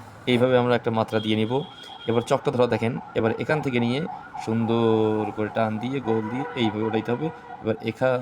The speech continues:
থেকে সুন্দর করে একটা শেপ উঠে একদম এখানে যাতে চিকন হয়। এই দেখেন লেখাটা হুবহু একদম কম্পিউটারের মতো হয়ে গেছে। এবার এখান থেকে নিয়ে এই যে আমি একটা দিলাম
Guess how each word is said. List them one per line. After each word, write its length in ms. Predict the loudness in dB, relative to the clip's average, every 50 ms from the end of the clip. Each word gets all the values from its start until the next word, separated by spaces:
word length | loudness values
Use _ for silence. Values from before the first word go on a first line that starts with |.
| -4 -6
থেকে 220 | -6 -6 -6 -6 -8 -8
সুন্দর 680 | -8 -8 -8 -6 -6 -4 -2 -2 -2 0 0 -2 -2 -2 -4
করে 140 | -4 -4 -6 -6
একটা 140 | -6 -8 -10
শেপ 160 | -8 -8 -6 -6
উঠে 160 | -4 -6 -6 -6 -8 -14 -20 -20 -20 -18 -10 -6 -4 -4 -4
একদম 240 | -4 -4 -2 -2 -2 -2
এখানে 180 | -2 -4 -4 -4 -4
যাতে 160 | -4 -4 -4 -4
চিকন 240 | -6 -4 -2 -2 -2
হয়। 160 | -4 -6 -12 -14 -16 -20 -20 -20 -20 -20 -20 -18 -18 -18 -18 -18 -18 -20 -20 -20 -20 -20 -20 -20 -20 -20 -20 -20 -20 -20 -20 -20 -20 -20 -20 -18 -8 -6
এই 100 | -4 -4
দেখেন 160 | -2 -2 -2
লেখাটা 280 | -2 -2 -2 -2 -2 -4 -4 -6 -14 -20 -14
হুবহু 300 | -10 -4 0 0 2 2 2
একদম 280 | 0 0 0 0 0 0 0 -4 -10 -20 -20 -12 -6
কম্পিউটারের 500 | -4 -2 -2 -2 0 0 -2 -2 -2 -4
মতো 160 | -6 -6 -6 -6
হয়ে 120 | -8 -8 -8
গেছে। 120 | -8 -8 -6
এবার 140 | -6 -4 -2
এখান 160 | 0 0 0 0
থেকে 160 | 0 0 0
নিয়ে 180 | 0 0 0 -2 -2 -4 -8 -16 -20 -20 -14 -8 -4
এই 200 | 0 2 2 4
যে 60 | 4 4
আমি 100 | 4 4
একটা 140 | 2 0 2
দিলাম 160 | 2 2 2